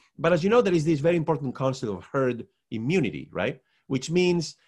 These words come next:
enough people, let's say sixty percent, seventy percent, are immune to the virus, either naturally because they've had the virus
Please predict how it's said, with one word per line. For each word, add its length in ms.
enough 440
people, 540
let's 180
say 120
sixty 360
percent, 500
seventy 320
percent, 480
are 220
immune 500
to 100
the 60
virus, 520
either 260
naturally 580
because 300
they've 180
had 220
the 80
virus 540